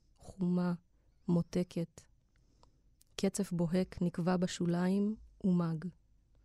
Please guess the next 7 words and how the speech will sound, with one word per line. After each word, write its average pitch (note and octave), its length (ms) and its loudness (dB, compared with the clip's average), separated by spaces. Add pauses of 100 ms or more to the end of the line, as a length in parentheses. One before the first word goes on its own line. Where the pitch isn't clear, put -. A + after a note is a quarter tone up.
(720)
את - 140 -2
מסרבת F#3 500 2
בנימוס F3 480 4
וחיל, F3 520 2 (640)
ומבינה F3+ 640 4 (360)
שמחר E3+ 500 -2
היום. F3 340 -6